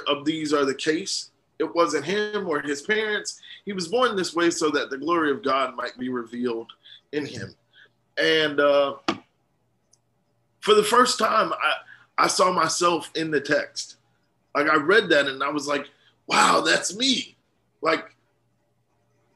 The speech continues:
God wants to do something in and through me. At least that was how I originally interpreted the text, right? Like, God made me disabled because God wanted to do something through me.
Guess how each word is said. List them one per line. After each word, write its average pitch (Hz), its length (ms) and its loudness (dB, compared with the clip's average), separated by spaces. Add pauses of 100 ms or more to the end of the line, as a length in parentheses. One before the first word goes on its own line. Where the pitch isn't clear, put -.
(460)
God 185 440 2
wants 202 280 -2
to 180 120 0
do 190 200 -2
something 175 420 -2 (100)
in 175 180 -2
and 160 160 -4
through 165 200 -2
me. 120 180 -6 (100)
At 180 120 0
least 233 260 -2
that 180 220 2
was 175 160 -2
how 151 220 -2
I 143 260 0 (120)
originally 143 840 0 (560)
interpreted 143 640 0 (240)
the 127 100 -6
text, 131 360 -4
right? 123 200 -4 (300)
Like, 135 200 -6 (800)
God 160 460 4
made 160 420 6
me 147 320 -2
disabled 131 800 -2
because 127 380 -2
God 135 380 2
wanted 135 300 -8
to 123 80 -2
do 135 240 -2
something 123 520 -8 (160)
through 151 180 4
me. 110 220 -10